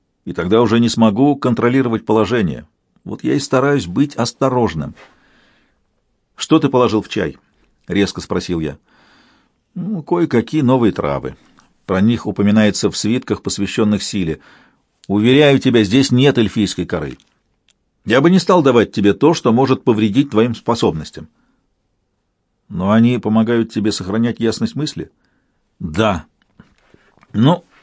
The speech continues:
как ты и сам знаешь, все имеет свою цену, Фитц. Нам обоим это известно. Мы проведем весь день в постели, можешь не сомневаться. Но сейчас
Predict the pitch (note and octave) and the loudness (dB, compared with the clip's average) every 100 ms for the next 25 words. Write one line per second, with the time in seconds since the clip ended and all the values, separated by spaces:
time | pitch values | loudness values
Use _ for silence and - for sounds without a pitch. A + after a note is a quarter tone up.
0 | _ - G#2+ - A2+ A#2 G#2+ F#2 A2+ G2+ | _ -4 -2 -2 0 2 2 4 2 2
1 | - - C3+ D#3 D3 D3 C#3 C3 C3+ - | -6 -2 2 4 2 -2 0 0 0 -2
2 | D3 B2 - D#2+ - - _ - - - | -2 -2 -4 -6 -8 -16 _ -20 -20 -20
3 | _ _ _ _ F#2 G2+ G#2 G#2+ A2 G2+ | _ _ _ _ 0 2 4 4 4 2
4 | A2 F2 A#2+ - D#2 - _ _ _ _ | -2 -2 -4 -4 -10 -16 _ _ _ _
5 | _ _ _ _ _ _ G#2+ A#2 B2+ B2+ | _ _ _ _ _ _ 0 2 2 2
6 | C3 B2 C3 B2+ C3 C#3+ - B2+ A#2+ - | 2 2 2 2 2 2 2 -2 -2 -2
7 | C3+ G2+ D#2 F2+ G#2+ G2+ - G2 A2 A2+ | 0 0 0 0 0 0 -4 -4 -2 2
8 | G#2+ D#2 - - F2 - F#2+ - E3 D#3+ | 2 0 -6 -8 -6 -6 -6 -2 -2 -2
9 | - | -10